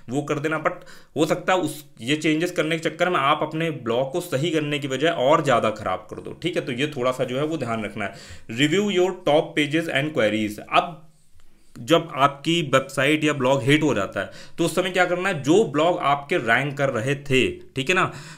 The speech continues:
जिस क्वेरी पे रैंक कर रहे थे, उसको जो है mainly आपको एनालाइज करना है। "Access how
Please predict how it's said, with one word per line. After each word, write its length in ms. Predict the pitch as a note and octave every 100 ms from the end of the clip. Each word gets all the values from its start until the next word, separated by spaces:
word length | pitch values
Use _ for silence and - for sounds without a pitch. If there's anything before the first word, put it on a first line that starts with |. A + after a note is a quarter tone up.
| -
जिस 180 | A2+ D#3+
क्वेरी 340 | D#3+ C#3 D3 F#3
पे 100 | E3+
रैंक 260 | B2+ A#2+
कर 100 | A2
रहे 120 | G#2+ A2+
थे, 80 |
उसको 400 | D#3 F#3+ - A3
जो 140 | G#3 E3
है 120 | F3
mainly 400 | D3+ B2+ C3 D3
आपको 320 | C3+ C3 D3
एनालाइज 380 | B2+ A2 G#2 G#2
करना 320 | - G2 F#2+
है। 140 | - A2
"Access 280 | - E3
how 160 | D#3